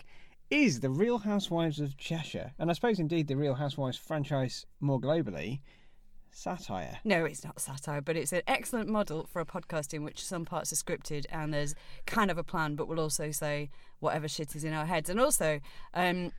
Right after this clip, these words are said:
Speaker 2: my relative said a really smart thing about Real Housewives of Cheshire the other night, which I wanted to, um, to air.
Speaker 1: Uh-huh.
Speaker 2: So ju-, this might also help you understand what kind of a show it is. So she,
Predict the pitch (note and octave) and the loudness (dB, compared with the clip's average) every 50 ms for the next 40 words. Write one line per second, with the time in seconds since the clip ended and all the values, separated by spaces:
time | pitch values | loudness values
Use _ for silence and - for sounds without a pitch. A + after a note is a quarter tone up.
0 | - - - - - G3 F#3+ F#3 F#3 F3+ F3 F3 - - F#3+ G3 F#3+ F#3 - - | -10 -10 -14 -6 -2 2 4 6 6 6 4 2 2 2 2 2 2 2 0 -4
1 | D#3 - F#3 E3 D#3+ D#3+ E3 D#3+ D#3 - - E3+ D#3 D3+ - - F3 E3 D#3+ - | -4 -4 -4 -4 -2 -2 -2 -2 -2 -2 -2 -2 -2 -2 -4 -4 -4 -4 -2 0
2 | D3+ D3 - B2+ C#3 C#3+ D3+ D#3 D3+ C#3+ C#3 - C#3+ C#3 C#3 C#3+ C#3 - - D3 | -2 -2 -2 -4 -4 -4 -2 -2 -4 -4 -4 -4 -4 -6 -6 -6 -8 -6 -6 -6
3 | C3+ - C#3 C3+ C3 C#3+ C#3 C3+ C#3+ D3+ D3 C#3 - C3 - - D3 C#3 C#3 C#3 | -6 -4 -6 -6 -6 -6 -6 -4 -4 -4 -4 -4 -6 -6 -6 -6 -4 -4 -4 -4
4 | - - C#3+ - C#3+ C#3 - D3 C#3 C#3 C#3 - - - C#3+ C#3+ C#3 C#3 C#3+ D3+ | -4 -6 -6 -6 -6 -6 -6 -4 -4 -4 -4 -4 -6 -6 -6 -4 -4 -4 -4 -6
5 | - - - - - - - - - - - - - E3 D#3 D#3 D3+ D3 D3 D#3 | -10 -14 -16 -16 -18 -20 -20 -16 -6 -6 -4 -2 0 0 2 2 0 0 -2 -4
6 | D#3 - - - - - C#3 C#3+ B2+ C3+ D#3 F#3 - - - - - - F#3 F3+ | -8 -12 -18 -20 -8 0 0 2 4 4 2 0 -2 -6 -12 -6 0 2 4 4
7 | F3 F3 - - - - - - F#3+ - A3+ A3 - G#3+ A3+ A3+ - G#3 F#3+ - | 4 2 2 -4 -10 -12 -10 -6 0 2 2 4 6 4 4 4 4 2 2 4
8 | F3 F3 D#3+ - D#3 D#3 E3 D3+ C#3+ - D#3+ D#3 D#3 D3 C#3 - D#3+ D3+ D3 D3+ | 2 2 2 0 0 0 0 -2 -2 -2 -2 -2 -2 -4 -4 -4 -2 -2 -2 -4
9 | - - - D#3+ C#3+ C#3+ C3 D3 D3 - D#3+ D3+ D3 C#3 G#2 F3 E3+ C#3+ - - | -4 -4 -4 -4 -4 -4 -4 -6 -6 -4 -4 -2 -2 0 0 0 0 0 0 0
10 | D#3+ D#3 C#3+ - - F3+ F3+ F3 F3 F3 D#3+ | 0 -2 -2 -4 -4 -4 -4 -4 -4 -4 -6